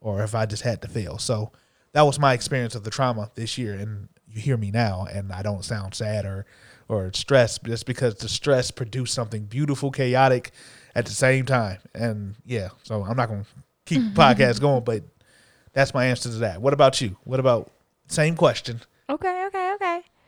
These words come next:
Speaker 2: Well, first, okay, I share it, I share it, I share it. So, I think that mine was more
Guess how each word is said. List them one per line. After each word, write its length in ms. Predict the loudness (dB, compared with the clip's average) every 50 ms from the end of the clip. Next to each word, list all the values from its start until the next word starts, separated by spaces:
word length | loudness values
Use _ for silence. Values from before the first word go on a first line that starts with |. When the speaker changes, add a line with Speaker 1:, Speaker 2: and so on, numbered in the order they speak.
| _ _ -2
Speaker 2:
Well, 280 | 0 2 2 2 0 -2 -8 -8
first, 680 | -4 -2 0 0 0 0 0 -2 -6 -8 -12 -18 -20 _ _ _ _ -10
okay, 280 | -10 -8 -8 -8 -6 -4
I 140 | -4 -4 -6
share 280 | -8 -10 -12 -10 -10 -10
it, 100 | -10 -8
I 120 | -10 -12 -12
share 240 | -12 -14 -14 -12 -12
it, 60 | -14
I 60 | -14
share 220 | -16 -18 -20 -20 -20
it. 80 | -20 _ _ _ _ _ _ _
So, 920 | _ -20 -8 -4 -2 -2 0 -2 -2 -4 -4 -6 -6 -8 -10 -12 -14 -16 -20 _ _ _ _ _ _ _ _ _ _ _ _ _ _ _ _ _ _ _ _ _ -6
I 220 | -4 -4 -4 -4 -4
think 380 | -4 -2 -2 -2 -4 -8 -16 _ _ -8
that 480 | -6 -6 -6 -6 -6 -8 -8 -10 -12 -18 _ _ _ _ _ _ _ _ _ _ _ _ _ _ _ _ _ _ _ _
mine 420 | -2 0 2 2 2 2 2 0 -2
was 160 | -4 -6 -6
more 560 | -6 -6 -4 -4 -4 -4 -6 -6 -8 -10 -12